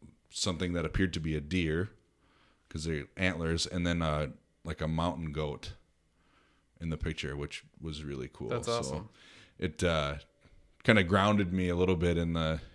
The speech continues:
Speaker 1: in the heritage of the place and how hunting is ingrained in our history and the history of that specific location. So it was really awesome.
Speaker 2: Sweet.
Speaker 1: Um, I'd seen petroglyphs before, like, in Canada and stuff when we're fishing,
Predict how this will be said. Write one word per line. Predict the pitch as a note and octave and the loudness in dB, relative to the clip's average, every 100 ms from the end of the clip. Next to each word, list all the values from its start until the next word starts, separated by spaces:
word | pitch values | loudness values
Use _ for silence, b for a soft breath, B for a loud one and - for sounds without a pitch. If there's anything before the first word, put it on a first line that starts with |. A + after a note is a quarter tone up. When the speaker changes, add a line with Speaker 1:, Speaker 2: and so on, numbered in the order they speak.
| B | B
Speaker 1:
in | F#2 | -2
the | E2+ | 0
heritage | D2+ F#2+ G2 F#2+ | 6 6 6 4
of | G2 F2+ | 4 4
the | F#2+ | 2
place | - G2 F#2 F2+ - | 2 4 4 2 2
and | E2 E2 | 2 0
how | D#2 E2 D2+ D2+ | 0 0 0 -2
hunting | D#2 F2+ E2 F2+ | -4 -4 -2 0
is | D#2+ D#2 | 0 -2
ingrained | D#2+ D#2+ D2+ D#2 E2+ | -2 -4 -2 -2 -2
in | D#2+ D2+ | -2 -2
our | C#2+ | -4
history | D2+ F2 - - F2 F2 F2+ D#2+ | -2 -2 -2 0 2 4 4 2
and | D2 | -2
the | C#2 D2 | -6 -6
history | - - F2 | -6 -4 -4
of | D2 | -2
that | D#2 D2+ | -2 -4
specific | - D#2 - - D2 | -6 -6 -6 -6 -4
location. | D2 D2 - D#2 - F2+ | -4 -4 -4 -2 0 -2
So | - D2 | -2 -4
it | - - - - - - _ - | -6 -14 -16 -16 -16 -20 _ 2
was | A2+ | 6
really | G#2 F#2 | 8 8
awesome. | F2+ F#2+ - D2+ - - - | 8 4 2 -6 -8 -12 -12
Speaker 2:
Sweet. | - C#3 C#3+ - - b b b b b | -10 -6 -6 -8 -16 b b b b b
Speaker 1:
Um, | F2 D#2+ D2+ | -4 -2 2
I'd | A2+ C3 | 4 4
seen | F3+ B2 | 4 2
petroglyphs | F#2+ F2+ G2 F2 D#2 | 2 0 0 -2 -2
before, | - D#2 E2+ E2+ F2 | -6 -8 -4 -2 0
like, | E2 E2+ | -2 -4
in | D#2+ | -10
Canada | E2+ D2 D#2+ F2 | -8 -8 -8 -6
and | E2+ F2+ | -6 -6
stuff | - F#2+ G2 F2+ | -2 0 0 -2
when | E2+ | -2
we're | E2 | -2
fishing, | F#2+ F2+ A2 A2 A2 | 0 0 2 0 -2